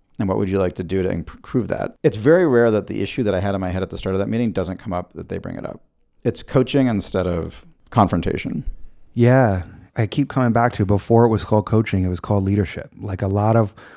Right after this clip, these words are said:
Speaker 2: what I'm doing in these coaching sessions is helping leaders become better coaches. Anyway.
Speaker 1: Yeah, no, that's the key. Like, remember we talked about, what is a purpose-driven company? It's not about them having a purpose. A lot of it has to do with, do they have a coaching culture?
Speaker 2: Ooh.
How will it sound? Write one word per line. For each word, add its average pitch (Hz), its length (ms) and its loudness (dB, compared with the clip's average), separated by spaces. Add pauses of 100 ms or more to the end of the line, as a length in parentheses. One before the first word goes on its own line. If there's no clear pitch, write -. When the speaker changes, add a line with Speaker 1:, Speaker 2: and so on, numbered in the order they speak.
(140)
Speaker 2:
what 113 280 4
I'm 104 240 0
doing 107 340 4
in 98 120 2
these 98 160 0
coaching 117 340 0
sessions 90 360 -6
is 90 120 -6
helping 110 440 0
leaders 104 320 0
become 95 440 0 (400)
better 104 240 0
coaches. - 720 -2 (200)
Anyway. 98 380 2 (180)
Speaker 1:
Yeah, 139 140 2
no, 131 120 2
that's 135 160 2
the 135 80 -4
key. 135 200 -4
Like, 113 180 -2 (180)
remember 127 160 2
we 143 40 2
talked 147 140 0
about, 104 220 2
what 110 100 2
is 107 60 -2
a 110 40 -2
purpose-driven 95 560 -6
company? 110 460 -4 (160)
It's - 140 -20
not 120 120 4
about 110 160 2
them 104 80 -2
having 98 200 0
a 80 40 -4
purpose. 107 320 -4
A 101 60 0
lot 101 240 2
of 104 60 2
it 98 40 0
has 90 180 -4
to 90 80 -8
do 87 100 -8
with, 85 180 -8
do 92 80 -8
they 90 120 -4
have 87 120 -6
a 85 40 -12
coaching 87 340 -8
culture? - 420 -10 (300)
Speaker 2:
Ooh. 104 920 2